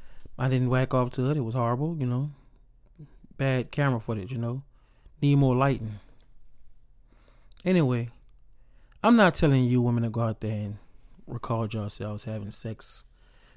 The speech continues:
because, you know, y'all don't do no shit like that, you know. Never. Not y'all. I know y'all don't record yourself having intercourse and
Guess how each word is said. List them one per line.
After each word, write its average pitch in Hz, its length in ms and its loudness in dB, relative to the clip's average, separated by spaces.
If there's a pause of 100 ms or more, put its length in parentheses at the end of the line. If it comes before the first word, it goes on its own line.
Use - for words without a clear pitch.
(100)
because, 104 340 -10
you 110 60 -8
know, 113 120 -6
y'all 131 320 2
don't 117 240 -4
do 123 100 -4
no 117 140 -4
shit 110 220 -6
like 107 240 -6
that, 127 240 -4
you 123 100 -8
know. 117 280 -6 (260)
Never. 120 400 -6
Not 117 260 -6
y'all. 120 460 -2 (1700)
I 110 60 -10
know 127 140 -2
y'all 127 300 2
don't 135 120 0
record 120 480 -4
yourself 113 500 -6
having 117 440 -6
intercourse 123 680 -4
and 101 160 -10